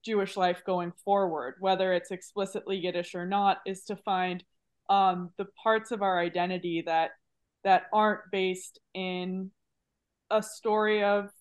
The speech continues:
of, um, you know, hundreds of years of persecution. And I think the Yiddish Book Center does a great job of acknowledging that, but providing so much, uh, energy into what, what there is to be proud of, um, in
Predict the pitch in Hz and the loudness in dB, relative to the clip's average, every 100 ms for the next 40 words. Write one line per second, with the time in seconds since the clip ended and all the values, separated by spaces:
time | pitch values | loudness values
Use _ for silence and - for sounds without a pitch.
0 | _ 202 202 202 202 202 196 196 202 202 | _ 2 2 0 0 0 2 2 -2 -6
1 | 202 - _ _ _ _ _ _ 233 220 | -8 -12 _ _ _ _ _ _ -4 -2
2 | 180 170 180 _ - 220 214 214 202 208 | 0 -2 -6 _ -4 -2 -2 -4 -6 -2
3 | 208 214 _ 214 208 226 190 - 254 180 | -2 -4 _ -6 -6 -8 -6 -4 -4 -6
4 | 175 170 - 214 202 - _ _ _ - | -4 -6 -4 -6 -6 -12 _ _ _ 2
5 | 214 202 208 208 208 208 196 - 202 190 | 2 4 2 0 -2 -6 -6 -4 -4 -2
6 | 185 185 185 190 180 190 180 175 170 175 | -4 -4 -4 -4 0 2 2 0 -4 -6
7 | 170 185 202 214 202 185 170 165 - 175 | 0 2 4 2 -2 -4 0 0 0 -6
8 | - _ _ - 214 202 202 196 196 - | -6 _ _ -6 0 8 8 6 -2 -8
9 | - 202 202 190 180 - - _ 196 185 | -2 -2 2 2 2 -4 -16 _ 2 2
10 | - 208 220 220 190 196 175 180 185 180 | 2 -2 0 -2 -4 -6 -6 -6 -4 -4
11 | - _ 214 208 190 180 - 180 170 _ | -4 _ -6 -4 -4 -4 -8 -12 -12 _
12 | 185 170 175 175 170 170 170 _ _ _ | -2 2 2 0 -2 -4 -8 _ _ _
13 | _ 196 196 175 160 156 160 208 _ _ | _ 2 4 4 2 -4 -16 -20 _ _
14 | 196 185 180 175 175 | -4 -2 -2 -6 -8